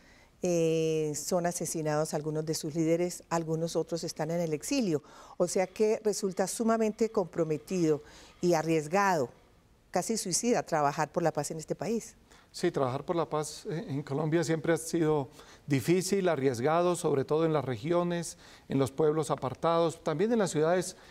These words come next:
Speaker 2: importantes. Nosotros, eh, compañeros nuestros han sido asesinados en Valledupar, en Cúcuta, en Medellín, en Bogotá, bueno, en la costa hemos sido víctimas de,
Speaker 1: Sí.
Speaker 2: de las chuzadas.
Speaker 1: Doctor, perdón,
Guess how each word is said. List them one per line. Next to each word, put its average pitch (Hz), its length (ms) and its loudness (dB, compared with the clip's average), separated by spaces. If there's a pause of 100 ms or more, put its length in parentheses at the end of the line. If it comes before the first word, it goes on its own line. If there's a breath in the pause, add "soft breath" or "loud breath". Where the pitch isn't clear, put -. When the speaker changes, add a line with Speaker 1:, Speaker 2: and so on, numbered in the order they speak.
(160 loud breath)
Speaker 2:
importantes. 143 760 -2
Nosotros, 135 720 -4
eh, 139 680 -12
compañeros 139 500 -2
nuestros 151 320 -4
han 139 100 -4
sido 143 180 -2
asesinados 127 640 -6 (260 loud breath)
en 131 140 -2
Valledupar, 127 640 0
en 123 160 -6
Cúcuta, 131 500 -6
en 127 120 -4
Medellín, 127 500 -4
en 131 140 -4
Bogotá, 131 600 -2 (460 loud breath)
bueno, 135 220 0
en 127 100 -2
la 123 120 -4
costa 139 520 0
hemos 131 220 -4
sido 135 240 0
víctimas 135 420 -4
de, 123 200 -2 (180 loud breath)
Speaker 1:
Sí. - 220 -2
Speaker 2:
de 139 60 -2
las 120 340 -6
chuzadas. 143 320 0
Speaker 1:
Doctor, 240 420 0 (580)
perdón, 208 280 -2